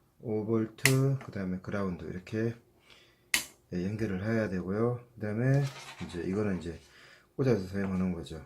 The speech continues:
그리고 이제 여기 보면 돌리는 게 있는데, 이제 이거는 민감도를 조절하는 겁니다. 자, 한번 이 소프트웨어를 한번 보겠습니다. 지금, 네, 이게,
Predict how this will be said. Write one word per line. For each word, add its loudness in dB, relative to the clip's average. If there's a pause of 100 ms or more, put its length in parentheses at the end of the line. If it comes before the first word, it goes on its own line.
그리고 0
이제 -2
여기 6
보면 2 (640)
돌리는 6
게 -2
있는데, 0
이제 -2
이거는 -2
민감도를 6
조절하는 -2
겁니다. -8 (1600)
자, 0
한번 2 (120)
이 -2 (140)
소프트웨어를 4
한번 0
보겠습니다. -4
지금, 2 (200)
네, -4 (380)
이게, 4